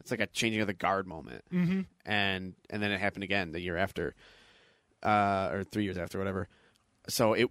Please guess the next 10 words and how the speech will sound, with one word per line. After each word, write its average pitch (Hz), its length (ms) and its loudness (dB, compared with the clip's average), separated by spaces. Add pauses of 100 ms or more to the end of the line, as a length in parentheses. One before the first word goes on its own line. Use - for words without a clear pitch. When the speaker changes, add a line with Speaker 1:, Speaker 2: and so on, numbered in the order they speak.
Speaker 1:
it's, - 560 0 (280)
it 127 100 4
was 120 180 4
a - 20 -2
huge 107 320 2
undertaking, 95 480 -2
and 90 80 -6
you 90 140 -6 (580)
nailed 87 380 -4
it. 69 180 0